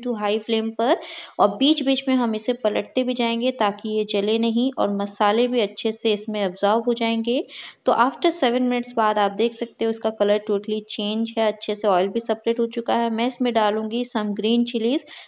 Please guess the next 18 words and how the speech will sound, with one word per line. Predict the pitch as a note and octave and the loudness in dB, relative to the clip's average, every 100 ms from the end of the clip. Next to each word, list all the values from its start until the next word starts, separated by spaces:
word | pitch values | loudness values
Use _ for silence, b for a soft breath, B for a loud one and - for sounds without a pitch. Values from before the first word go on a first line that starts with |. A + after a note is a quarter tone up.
| _ | _
हरी | B3 C#4 | 4 6
मिर्च | C#4 C4 C4 | 4 4 2
को | - | 4
इस | B3 B3 | 4 2
तरह | A#3 A#3 | -2 -2
से | A#3 | 0
मैंने | A3+ A3 A3 | -2 -2 -4
टुकड़े | G#3+ G#3+ | -4 -4
में | G#3+ A3+ | -4 0
काट | G3+ G3 G3+ | 0 0 0
लिया | G#3+ | -2
है, | A3 A#3 A#3 | 0 -2 -2
तीन | A#3 A3+ | 0 0
से | A3+ A#3+ | 0 -2
चार | A#3+ G#3+ G#3 | 2 2 2
आपको | G3+ G3+ G#3+ | 0 -2 -2
लेना | G#3 G3+ A3 | -2 -2 -2
है। | A3+ | -2